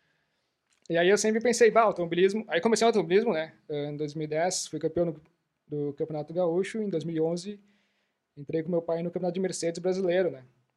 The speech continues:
E nós já prof-, profissionalizou muito o negócio, né? Conseguimos um patrocínio muito bom. E eu via que, tipo, o marketing da empresa fazia um marketing muito bom, só que faltava vídeo, né?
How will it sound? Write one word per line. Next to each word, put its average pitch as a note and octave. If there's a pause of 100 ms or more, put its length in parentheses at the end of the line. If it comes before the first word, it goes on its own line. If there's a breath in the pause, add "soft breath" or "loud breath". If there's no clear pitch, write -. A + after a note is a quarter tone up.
(600)
E C#3
nós C#3+
já F3+
prof-, G#3+ (340)
profissionalizou D#3
muito F3
o E3+
negócio, C#3+
né? B2+
Conseguimos C#3+
um D3
patrocínio C#3+
muito D3
bom. D#3 (1160)
E F#3 (240)
eu F3+
via F#3+
que, G3+
tipo, C#3+ (160)
o D#3
marketing F3+
da D3+
empresa E3+
fazia F#3+
um G3
marketing D3
muito D3
bom, F#3
só A3+
que A3
faltava B3
vídeo, G#3+
né? C#3+